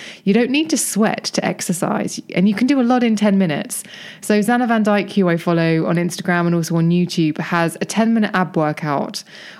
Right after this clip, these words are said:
on her YouTube channel. And it is over before you know it. I don't break a sweat when I do that. I mean, I definitely groan and grunt, and I'm like, "Oh, thanks, Zanna. I really don't want to do those now."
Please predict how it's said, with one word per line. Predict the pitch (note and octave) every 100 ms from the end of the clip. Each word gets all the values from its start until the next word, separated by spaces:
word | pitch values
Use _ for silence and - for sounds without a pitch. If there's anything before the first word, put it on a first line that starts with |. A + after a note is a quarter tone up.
| -
on | F#3+
her | F#3
YouTube | F3+ E3+ D#3+ E3 D#3
channel. | E3+ D3+ D3 D3 - _ _ _ _ _ -
And | A3
it | G3 A3+
is | G3 F#3 - -
over | B3 B3 F#3 E3
before | D#3 F3 F#3 F3
you | F3
know | E3+ E3+ D#3
it. | G3 - -
I | C4+
don't | D#4+
break | B3+ B3 A3+
a |
sweat | F#3+ - G#3 -
when | E3
I | D#3+
do | D#3 D3+
that. | D#3
I | F3+
mean, | F3
I |
definitely | F3 G3+ G#3 D#3+
groan | - E3 D#3
and | D3+
grunt, | C#3+ D#3+ D#3+ D3+
and | D#3
I'm | D#3
like, | D3+
"Oh, | E3
thanks, | C#3+ E3+ E3 D3+
Zanna. | C#3+ D3+
I |
really | D#3 E3+ E3
don't | E3
want | G3
to | D#3+
do | D3+ D3+
those | D#3+ D3+
now." | D3+ C#3 D#3